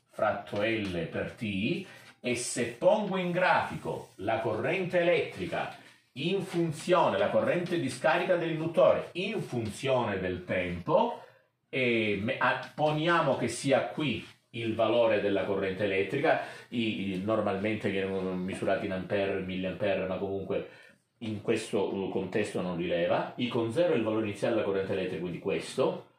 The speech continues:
Come farà, quale sarà l'andamento grafico della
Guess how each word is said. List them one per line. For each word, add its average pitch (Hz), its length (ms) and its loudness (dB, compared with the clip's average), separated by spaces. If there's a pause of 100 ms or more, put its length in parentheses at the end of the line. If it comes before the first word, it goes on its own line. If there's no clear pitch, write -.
(460)
Come 254 400 6
farà, 135 300 4
quale 247 280 4
sarà 156 260 6
l'andamento 135 680 4
grafico 120 540 4
della 110 560 2